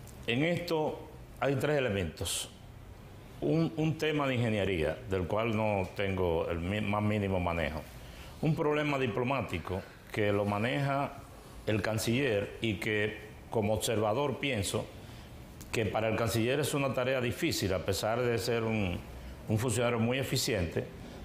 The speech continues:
porque lo más difícil es tener un tema en discusión y que tú no tengas un interlocutor válido.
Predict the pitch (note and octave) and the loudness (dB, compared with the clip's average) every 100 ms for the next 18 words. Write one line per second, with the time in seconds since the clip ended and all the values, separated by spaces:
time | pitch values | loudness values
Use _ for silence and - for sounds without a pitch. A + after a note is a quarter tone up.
0 | - B2 B2 C3 A2 A2 C#3 D3 B2 C#3+ | -6 -2 0 2 2 2 2 0 0 0
1 | A2+ - A2+ A2 A2+ - - - - - | 0 2 2 2 0 -2 -10 -14 -14 -14
2 | - A#2 A2 C3 C#3+ C#3+ - C#3 C3+ B2+ | -6 0 2 2 2 0 0 0 2 2
3 | B2+ - B2 C3 G#2+ G2 A2+ A2 F#2+ F2+ | 2 2 2 4 4 4 0 -2 0 0
4 | A#2+ C3 B2 A#2 A2+ A2+ A#2 A2 G#2+ G#2 | 2 0 0 2 2 4 2 2 2 2
5 | G2 G#2 E2 G2+ - - D#2+ F2+ D2+ C#2+ | 2 -2 0 0 0 -4 0 2 2 0